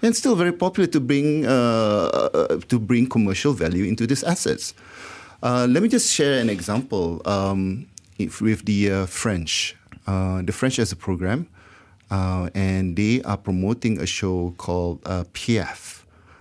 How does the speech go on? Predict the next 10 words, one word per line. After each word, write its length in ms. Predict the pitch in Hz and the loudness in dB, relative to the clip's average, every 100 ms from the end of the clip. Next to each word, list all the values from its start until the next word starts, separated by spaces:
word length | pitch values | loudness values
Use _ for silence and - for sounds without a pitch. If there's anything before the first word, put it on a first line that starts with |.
| - | -6
And 260 | 101 98 85 | -2 -2 -2
Piaf 320 | 131 147 131 | 0 0 0
is 160 | 135 113 | -2 -2
the 80 | 113 | -2
story 380 | - 110 110 - | -2 0 0 -2
of 160 | - - | -4 -4
Edith, 360 | 110 117 - - _ | -2 -2 -4 -12 _
Edith 360 | 135 143 131 - | -2 0 -2 -4
Piaf. 380 | - 71 71 - _ - - - - | -8 -8 -10 -18 _ -20 -20 -20 -6
Uh, 220 | 101 95 | -2 -2